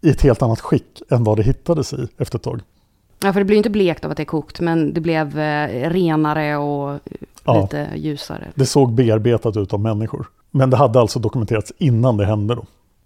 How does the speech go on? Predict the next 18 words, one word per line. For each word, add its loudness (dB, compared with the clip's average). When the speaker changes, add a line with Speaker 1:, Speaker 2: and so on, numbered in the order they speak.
Speaker 1:
Det 2
gjordes 4
en 2
del 2
kemiska 0
tester -2
på 0
revbenet. -2
Och -2
då 6
upptäckte 0
man 0
fosfat. -8
Så -10
tester 0
för 2
fosfat -2
visade -4